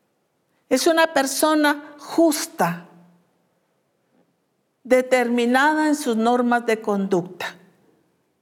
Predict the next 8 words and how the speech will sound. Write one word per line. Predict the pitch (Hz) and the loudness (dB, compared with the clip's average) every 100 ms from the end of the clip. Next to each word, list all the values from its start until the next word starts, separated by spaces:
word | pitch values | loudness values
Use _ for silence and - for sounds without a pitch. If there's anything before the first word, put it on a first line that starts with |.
| _ _ _ _ _ _ _ _ _ _ _ _ _ - | _ _ _ _ _ _ _ _ _ _ _ _ _ -2
Qué | 294 349 | 0 0
importante | 370 - 294 294 294 320 330 302 285 294 | -2 0 0 0 0 0 -2 0 0 0
es | 285 285 277 - | 0 0 -2 0
que | 240 | 0
nosotros | 220 214 - 285 269 269 180 175 180 - - - _ _ _ | 0 -4 -4 0 0 -2 -2 -2 -4 -12 -14 -20 _ _ _
seamos | - 247 247 262 277 277 269 | 0 2 4 2 0 0 0
esas | 254 254 254 | 0 0 -4
personas | - 214 - 240 240 233 233 - | -4 -6 -2 -2 0 0 -2 -6